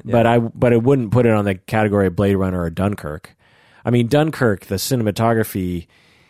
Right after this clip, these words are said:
Speaker 2: is
Speaker 1: It's crazy,
Speaker 2: Yeah,
Speaker 1: yeah.
Speaker 2: I mean, it's, it, to, to someone who loves,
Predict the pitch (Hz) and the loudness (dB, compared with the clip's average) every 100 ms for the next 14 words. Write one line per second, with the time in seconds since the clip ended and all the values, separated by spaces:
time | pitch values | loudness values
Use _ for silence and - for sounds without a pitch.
0 | _ _ _ - 110 101 98 92 85 - | _ _ _ -2 0 2 2 0 -2 -8
1 | - - - 104 85 76 135 143 117 127 | -14 -20 -12 -10 -10 -4 0 2 2 2
2 | 127 123 - - _ 135 127 _ _ _ | 0 0 -4 -6 _ -6 -6 _ _ _
3 | _ - _ _ _ _ _ _ _ - | _ -20 _ _ _ _ _ _ _ -2
4 | 151 - 135 - 190 175 156 139 120 113 | -2 0 0 0 2 2 2 2 4 4
5 | 113 113 110 - | 4 2 0 -4